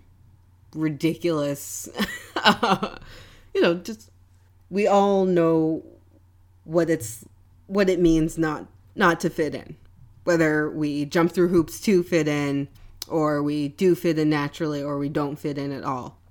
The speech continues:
And one of the really hard things about conference is that it is really cliquey, but if you find yourself in the right clique, one that's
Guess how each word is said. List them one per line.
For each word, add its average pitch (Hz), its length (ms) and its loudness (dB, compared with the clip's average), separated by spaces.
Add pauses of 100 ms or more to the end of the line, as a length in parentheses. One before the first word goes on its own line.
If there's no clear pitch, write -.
(140)
And 180 140 2
one 175 140 6
of 170 60 4
the 170 120 6
really 160 480 2 (160)
hard 151 360 -2
things 151 300 -2
about 143 360 -4 (400)
conference 175 640 -4
is 143 320 -6
that 135 420 -6 (600)
it 156 140 -4
is 202 340 0
really 147 280 0
cliquey, 143 540 -8 (240)
but 165 140 0
if 160 100 -2
you 165 80 0
find 165 320 2
yourself 156 400 -4
in 156 140 -2
the 139 80 -4
right 135 240 -6
clique, 160 480 -6
one 165 340 4
that's 143 300 -2